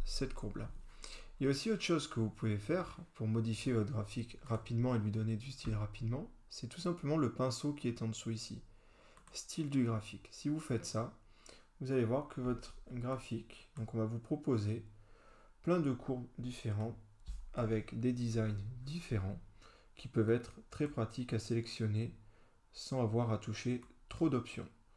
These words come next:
Voilà, donc moi je vous conseille éventuellement parfois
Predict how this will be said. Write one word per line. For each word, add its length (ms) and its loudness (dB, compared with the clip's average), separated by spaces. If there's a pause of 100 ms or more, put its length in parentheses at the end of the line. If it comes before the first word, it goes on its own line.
(420)
Voilà, 260 -2
donc 200 -8
moi 160 4
je 100 0
vous 80 0
conseille 520 0
éventuellement 580 0
parfois 580 -2